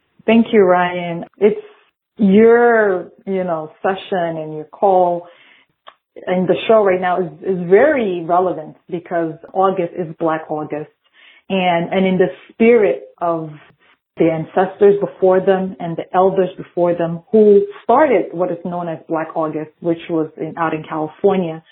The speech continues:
the Cameroonians at Pine Prairie led a protest and a form of a hunger strike. And, um, yes, in terms of the numbers, you know, ice is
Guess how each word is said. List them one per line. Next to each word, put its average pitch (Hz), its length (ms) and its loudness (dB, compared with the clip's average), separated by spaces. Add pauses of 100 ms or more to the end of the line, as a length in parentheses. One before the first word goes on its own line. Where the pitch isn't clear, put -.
(140)
the 202 100 0 (120)
Cameroonians 220 800 4
at 160 140 -6
Pine 185 200 -2
Prairie 170 300 2
led 175 600 2 (920)
a - 60 -6
protest 208 580 -2
and 185 80 -8
a 160 160 -10
form 180 240 -4
of 160 160 -6
a 170 60 -4
hunger 240 260 -2 (140)
strike. 156 300 -8 (180)
And, 190 440 2
um, 180 540 -2 (160)
yes, 196 380 4 (440)
in 180 140 -10
terms 208 240 0
of 208 100 0
the 202 160 4
numbers, 202 400 2
you 233 60 2
know, 226 240 0 (540)
ice 269 520 0 (240)
is 403 80 -2